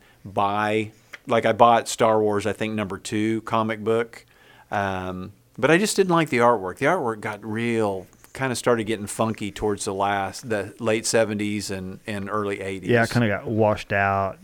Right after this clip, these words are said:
Speaker 2: Wasn't crisp. Wasn't, it, it, it almost looked, to me, it almost looked they rushed it.
Speaker 1: It was just different. And, and so real quick, what we're talking about is what they call the Bronze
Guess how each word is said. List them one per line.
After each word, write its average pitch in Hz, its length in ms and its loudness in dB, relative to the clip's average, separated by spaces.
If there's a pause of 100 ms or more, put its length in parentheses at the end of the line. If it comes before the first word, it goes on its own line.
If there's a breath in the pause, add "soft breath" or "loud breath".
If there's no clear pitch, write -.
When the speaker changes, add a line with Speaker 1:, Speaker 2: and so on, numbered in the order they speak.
(140)
Speaker 2:
Wasn't 120 300 2 (320)
crisp. - 640 2 (960 soft breath)
Wasn't, 113 460 0 (280)
it, 147 140 2 (180)
it, 160 220 10
it 165 180 0
almost 151 320 8
looked, 147 240 4
to 143 80 4
me, 156 100 8
it 151 120 2
almost 131 240 4
looked 120 140 -4
they 113 680 2 (260)
rushed 117 460 2
it. 120 340 2 (580 soft breath)
Speaker 1:
It 143 100 2
was 127 180 0
just 156 300 -2
different. 98 760 -4
And, 139 140 4
and 165 160 4
so 185 160 6
real 190 220 6
quick, 127 460 6
what 139 140 6
we're 190 120 8
talking 147 280 2
about 113 280 4
is 110 320 2
what 120 100 0
they 120 80 0
call 117 220 6
the 110 100 0
Bronze 113 640 4